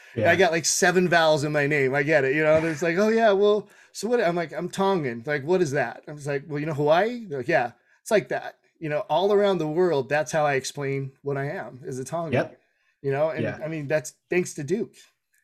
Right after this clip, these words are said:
Speaker 2: Well, that's like me. I'm from Southern California, a little suburb that people around the world have never heard of. So whenever I'm around the world and they ask, I just say
Speaker 1: Yes.
Speaker 2: I live near Disneyland. <laughs>
Speaker 1: <laughs>
Speaker 2: And that's the
Speaker 1: Yeah.
Speaker 2: indicator. They're like, "I know where Disneyland is."
Speaker 1: Yeah.
Speaker 2: <laughs>
Speaker 1: Yeah. It,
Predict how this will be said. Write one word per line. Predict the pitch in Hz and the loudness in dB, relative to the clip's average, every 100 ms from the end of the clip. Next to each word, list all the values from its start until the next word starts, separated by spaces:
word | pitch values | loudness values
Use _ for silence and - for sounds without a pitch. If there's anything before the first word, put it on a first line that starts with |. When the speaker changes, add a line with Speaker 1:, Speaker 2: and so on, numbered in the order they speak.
| _ _ - | _ _ 0
Speaker 2:
Well, | 127 | 4
that's | 123 135 131 - - - | 6 6 4 -2 -6 0
like | 147 139 | 2 4
me. | 135 143 165 - | 4 6 4 4
I'm | 135 | 0
from | 135 151 135 113 113 | 2 2 2 0 -4
Southern | - 143 143 | -2 0 0
California, | 135 135 120 - 120 127 143 156 165 _ _ - | -2 -2 -4 -4 -4 -2 0 0 -2 _ _ -6
a | 156 | -2
little | 135 156 151 139 123 | 2 4 4 4 0
suburb | - 147 135 143 143 | 0 2 2 0 0
that | 139 - _ _ _ | -2 -6 _ _ _
people | - 170 160 | -4 0 4
around | 139 139 | 4 4
the | 135 | 2
world | 120 131 | 0 0
have | 135 | 0
never | 123 120 113 | -2 -2 -4
heard | 123 139 | -4 -2
of. | 107 107 | -2 -2
So | 143 | -2
whenever | 135 151 156 | 0 2 2
I'm | 127 | 2
around | 156 151 151 | 2 2 0
the | 151 | 0
world | 147 165 | 0 -2
and | 160 | -2
they | 123 | -2
ask, | 120 151 196 - | -4 -4 -4 -4
I | 139 | -2
just | 139 151 | -2 2
say | 139 | 2
Speaker 1:
Yes. | 123 | 2
Speaker 2:
I | |
live | 120 120 | -2 -2
near | 131 120 | -2 -2
Disneyland. | 120 123 127 107 101 101 113 _ - | -2 -2 -2 -4 -6 -12 -16 _ -6
<laughs> | |
Speaker 1:
<laughs> | 139 196 - 254 175 165 180 190 151 - 220 196 175 | -2 2 4 4 2 0 2 2 0 -4 -4 0 4
Speaker 2:
And | 190 | 6
that's | 185 185 - | 6 4 6
the | |
Speaker 1:
Yeah. | 170 | 6
Speaker 2:
indicator. | 165 160 156 147 | 6 6 4 4
They're | 160 | 4
like, | 160 | 4
"I | 208 | 6
know | 202 | 6
where | 180 | 6
Disneyland | 151 160 156 147 135 | 4 2 0 -2 -2
is." | 139 247 | 2 6
Speaker 1:
Yeah. | 226 170 143 - | 6 6 2 0
Speaker 2:
<laughs> | 135 - - - | -2 -2 -6 -2
Speaker 1:
Yeah. | 185 151 143 | 2 4 4
It, | 202 180 | 4 4